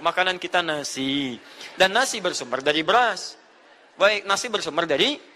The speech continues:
beras. Jadi kalau kita ingin zakat pakai beras, boleh tidak? Nah, lihat bagaimana cara pendekatannya. Dalil belum ditemukan aslinya. Seperti maulid tadi, menyikapi dengan taklim macam-macam, nggak ada nas aslinya. Tapi korinahnya ditemukan, sama-sama makanan pokok, sama-sama taklim,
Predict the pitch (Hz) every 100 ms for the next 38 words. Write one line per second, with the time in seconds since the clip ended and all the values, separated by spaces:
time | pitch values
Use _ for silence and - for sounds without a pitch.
0 | - _ - 311 320 240 220 220 233 214
1 | 202 196 196 185 202 190 175 170 160 220
2 | 220 262 277 285 302 - - _ _ -
3 | - - - - 139 131 117 - _ -
4 | 240 226 175 175 196 240 220 208 208 196
5 | 208 196 175 165 156 - - 127 127 147
6 | 226 254 - 120 131 143 151 185 190 196
7 | 247 233 202 - - 226 220 208 175 170
8 | 175 175 233 277 196 - 180 180 - 170
9 | 160 160 165 - 180 170 151 139 202 202
10 | 139 165 226 233 165 247 240 170 - -
11 | - 214 226 190 190 190 214 196 165 156
12 | 156 151 139 156 147 - 113 123 143 175
13 | 202 254 - 226 180 - - 269 220 151
14 | 139 - 190 254 226